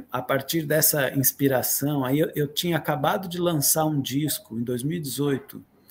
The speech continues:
só de música instrumental, um disco que se chama Inspirações, e, e aí ela chegou e essa nova inspiração aí me fez compor outras músicas e tudo mais.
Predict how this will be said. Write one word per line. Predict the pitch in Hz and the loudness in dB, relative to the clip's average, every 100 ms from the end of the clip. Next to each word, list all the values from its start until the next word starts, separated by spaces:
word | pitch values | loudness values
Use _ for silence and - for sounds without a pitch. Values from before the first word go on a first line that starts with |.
| - - | -20 -8
só | - - 202 | 0 4 4
de | 185 | 2
música | 175 180 - | 0 0 0
instrumental, | 165 - 165 160 139 135 127 - - _ _ - - | 0 0 -2 -2 -2 -2 -2 -2 -6 _ _ -14 -4
um | 131 | -2
disco | 135 - 135 | -2 -4 -8
que | - | -8
se | 131 | -2
chama | - 135 131 | -2 -2 -2
Inspirações, | 143 151 - 147 127 - 135 143 185 - - _ _ - - - - - - - | 2 2 2 0 0 -2 -4 -4 -4 -8 -10 _ _ -20 -18 -16 -16 -18 -20 -2
e, | 139 139 131 123 123 117 113 - - | 4 4 4 0 -4 -6 -8 -12 -8
e | 131 135 | -2 0
aí | 143 147 180 196 214 - - _ _ _ | 2 0 0 -2 -4 -8 -20 _ _ _
ela | 165 165 180 175 - - | 4 8 8 6 2 -6
chegou | - - 160 147 160 208 208 | -2 2 4 4 4 6 8
e | 165 | 6
essa | 151 160 | 4 2
nova | 151 139 147 147 151 | 2 2 2 4 2
inspiração | 143 - 139 131 - 143 151 | 0 0 0 0 0 0 0
aí | 151 | 2
me | 156 147 | 2 2
fez | 147 143 | 2 0
compor | - 139 135 139 131 | 0 -2 0 0 2
outras | 156 139 190 143 | 0 0 -2 -2
músicas | 135 147 190 190 175 - 175 165 | 0 0 -2 -6 -10 -8 -6 -6
e | 143 | -8
tudo | 147 135 | -8 -4
mais. | 135 135 160 185 - - | -2 -2 -2 -6 -8 -8